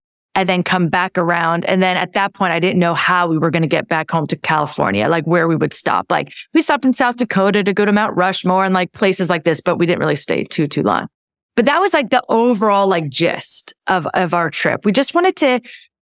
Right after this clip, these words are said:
I don't know, do this, like, where the, we really wanted to go to Montana, but it didn't work out weather-wise. It was just too cold during that time. And we, we just, we wanted to get there maybe during fall, but we had to,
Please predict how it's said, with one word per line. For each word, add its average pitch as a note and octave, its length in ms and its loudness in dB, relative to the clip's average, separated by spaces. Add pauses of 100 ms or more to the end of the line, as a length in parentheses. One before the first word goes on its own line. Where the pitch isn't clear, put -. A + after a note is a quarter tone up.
(180)
I B3 140 0
don't G3+ 80 2
know, E3+ 140 2
do F#3 160 2
this, G#3+ 140 0
like, F#3+ 180 0
where D#3+ 280 2
the, D3+ 280 0
we F#3+ 100 4
really A#3 540 4
wanted F#3+ 240 2
to - 60 -10
go F#3 80 4
to E3+ 60 4
Montana, D#3 680 0 (320)
but G#3+ 140 2
it F#3 80 0
didn't B3 220 2
work G3+ 200 0
out F3+ 240 0
weather-wise. D#3 800 0
It - 20 4
was F3+ 100 0
just F#3 200 -4
too A3+ 300 0
cold D3+ 420 0
during F3 240 2
that E3 160 0
time. E3 360 0
And D#3+ 80 -2
we, E3 280 0
we E3+ 100 4
just, D#3 260 -4 (300)
we G3+ 80 4
wanted G3+ 240 2
to - 80 -6
get F3 220 0
there E3+ 160 2
maybe E3 200 0
during D#3 280 0
fall, D3+ 420 0
but D#3 140 -2
we E3 100 2
had D#3+ 140 0
to, D3 260 -2